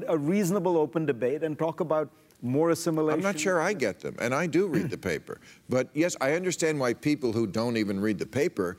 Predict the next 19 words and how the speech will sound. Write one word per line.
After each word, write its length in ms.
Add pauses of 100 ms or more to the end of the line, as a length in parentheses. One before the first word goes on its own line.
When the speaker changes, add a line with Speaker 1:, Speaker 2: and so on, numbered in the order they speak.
(320)
Speaker 2:
look 220
at 100
the 80
Democrats 640
on 140
this 220
issue 340
and 160
just 300
think 240
that 140
their 140
policy 560
is 140
come 280
one, 260
come 240
all, 280
Speaker 1:
Right. 100